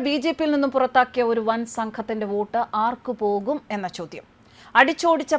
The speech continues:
പാർട്ടിയുടെ സ്ഥാനാർത്ഥിക്ക് പുറത്താക്കപ്പെട്ടവർ വോട്ട് ചെയ്യുമോ? പുറത്തു നിൽക്കുന്നവർ നിസ്സാരക്കാരല്ല. അവരെ അറിയുമ്പോൾ കേരളത്തിലെ ബി ജെ പി സമൂഹം ഒന്ന് ചങ്കിടിക്കും. മുൻ ബി ജെ പി ജില്ലാ പ്രസിഡന്റ് ശ്രീശൻ അടിയാട്ടിന്റെ നേതൃത്വത്തിലുള്ളവരാണ്. മുൻ ജില്ലാ പ്രസിഡന്റ് എന്ന്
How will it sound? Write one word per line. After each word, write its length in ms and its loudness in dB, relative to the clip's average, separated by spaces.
പാർട്ടിയുടെ 460 2
സ്ഥാനാർത്ഥിക്ക് 640 -2
പുറത്താക്കപ്പെട്ടവർ 840 -2
വോട്ട് 220 -4
ചെയ്യുമോ? 300 -6
പുറത്തു 340 0
നിൽക്കുന്നവർ 380 -2
നിസ്സാരക്കാരല്ല. 800 2
അവരെ 240 6
അറിയുമ്പോൾ 340 4
കേരളത്തിലെ 420 2
ബി 80 -2
ജെ 120 0
പി 80 -6
സമൂഹം 340 -4
ഒന്ന് 160 -4
ചങ്കിടിക്കും. 540 -6
മുൻ 120 4
ബി 80 2
ജെ 140 2
പി 80 -4
ജില്ലാ 280 4
പ്രസിഡന്റ് 480 0
ശ്രീശൻ 420 -4
അടിയാട്ടിന്റെ 600 0
നേതൃത്വത്തിലുള്ളവരാണ്. 1040 -2
മുൻ 120 2
ജില്ലാ 260 4
പ്രസിഡന്റ് 500 0
എന്ന് 160 0